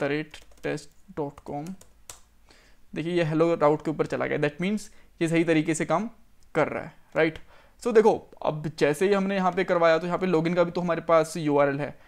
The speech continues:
तो इसका यूआरएल भी हमारे पास होना चाहिए इस पेज का भी, राइट? So, हम यहाँ पे जाएंगे हेडर के अंदर,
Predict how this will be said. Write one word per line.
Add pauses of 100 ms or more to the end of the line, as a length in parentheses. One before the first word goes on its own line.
(240)
तो
इसका
यूआरएल
भी
हमारे
पास
होना
चाहिए
इस
पेज
का
भी,
राइट? (500)
So,
हम
यहाँ
पे
जाएंगे
हेडर
के
अंदर,